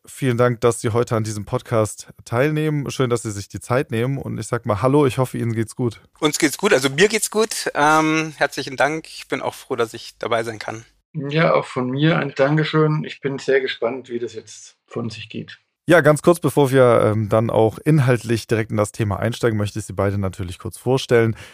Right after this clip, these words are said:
Speaker 1: Für unsere Hörerinnen und Hörer, das tu-, die Betonung hier liegt wirklich auf kurz, äh, denn ich halte es auch kurz. Wer mehr Details und Informationen zu beiden Gästen aber noch erfahren möchte,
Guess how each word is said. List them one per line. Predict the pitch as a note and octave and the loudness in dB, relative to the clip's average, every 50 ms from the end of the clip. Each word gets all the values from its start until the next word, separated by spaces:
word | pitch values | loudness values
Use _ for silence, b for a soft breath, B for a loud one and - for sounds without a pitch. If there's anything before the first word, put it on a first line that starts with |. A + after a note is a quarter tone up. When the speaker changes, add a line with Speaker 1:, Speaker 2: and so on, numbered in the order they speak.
| B B B B B | B B B B B
Speaker 1:
Für | - - - F3 F3+ F3+ | -10 -2 4 4 4 4
unsere | F3+ D#3 C#3+ C3 B2+ | 4 2 0 2 2
Hörerinnen | A#2+ B2 B2+ B2+ A2+ A#2 B2 A#2 A2+ | 4 6 6 6 4 4 0 0 0
und | A2+ G#2+ G2 G#2 | -2 -4 -2 2
Hörer, | C3 D3+ D#3+ D#3+ E3 D3 | 4 4 6 6 4 4
das | A#2+ B2 B2 - - - - _ _ _ - - _ _ | 6 4 4 4 2 -8 -18 _ _ _ -20 -20 _ _
tu-, | - - E3+ | -10 -10 -8
die | C#3+ - G2 | -6 -6 -4
Betonung | F2 G2+ - - C3 C3+ D3+ C3+ A2+ G#2+ | -4 -4 0 2 4 4 4 4 2 2
hier | F#2+ F#2 G2+ A2 B2 B2+ | 0 0 0 2 0 0
liegt | - - G#2+ G2+ - - | -2 -4 -6 -6 -6 -4
wirklich | A2+ A2 - A2+ G#2+ - G#2+ | -4 -4 -2 -4 -4 -2 -4
auf | G#2 - _ - | -6 -6 _ -6
kurz, | - D3 C#3+ C3 C#3+ D3+ - - - - | 0 4 4 4 4 2 -2 -10 -12 -8
äh, | - G#2+ | -8 -4
denn | G2+ A2 G#2 G#2 G#2 - | -4 -2 -2 -2 -4 -6
ich | G2+ - - | -8 -4 -2
halte | A#2+ B2+ C3 | -2 0 0
es | - | -2
auch | B2 A#2+ - | -4 -6 -4
kurz. | - - B2+ B2 - - - | 0 2 2 2 2 0 -2
Wer | G#2+ G#2+ G#2+ | 0 0 2
mehr | A2 A2+ A2 A2+ A#2 G#2+ - - | 2 2 2 2 2 0 -2 -4
Details | - G#2 - G#2+ - - - A2+ B2 C#3 C#3 - - | -10 -8 -6 -6 -6 -2 0 2 2 2 2 0 -4
und | A#2+ G#2+ A#2 | -6 -6 -6
Informationen | A#2 - - A2+ G#2+ G#2 - - - A2 G#2 G#2 | -8 -6 -4 -2 -2 -2 -4 -4 -4 -4 -4 -4
zu | - - A2 | -6 -6 0
beiden | A2 A2 A2 G#2+ | 0 2 2 2
Gästen | G2+ A2 A2 - - - | 0 -2 -2 -2 -4 -6
aber | G2 F#2 F#2+ F#2+ F#2 B B B B B B B B B B | -4 -4 -4 -4 -6 B B B B B B B B B B
noch | B B2+ C3+ C#3+ | B 2 4 4
erfahren | C#3 - - C#3+ D3+ E3 E3 | 4 4 4 6 6 6 6
möchte, | D3+ D3+ C#3 - - D3 C#3 B2+ | 6 6 4 4 4 4 4 4